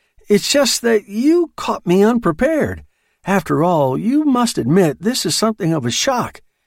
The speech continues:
hearing from you God knows how many light years away." "Well now, that's better. You recognize your superiors after all."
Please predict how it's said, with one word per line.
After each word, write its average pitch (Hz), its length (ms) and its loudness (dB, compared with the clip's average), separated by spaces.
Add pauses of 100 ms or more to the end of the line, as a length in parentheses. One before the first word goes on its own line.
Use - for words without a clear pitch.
(220)
hearing 190 400 -2
from 131 220 -2
you 185 420 -4 (140)
God 180 340 -2
knows 156 540 0
how 147 100 0
many 127 260 2
light 160 300 0
years 175 320 0
away." 220 560 0 (300)
"Well 135 420 4
now, - 480 -4 (220)
that's 151 340 -2
better. 113 600 0 (200)
You 113 480 -2
recognize 131 840 2
your 127 240 2
superiors 147 880 2
after 156 380 2
all." 67 500 0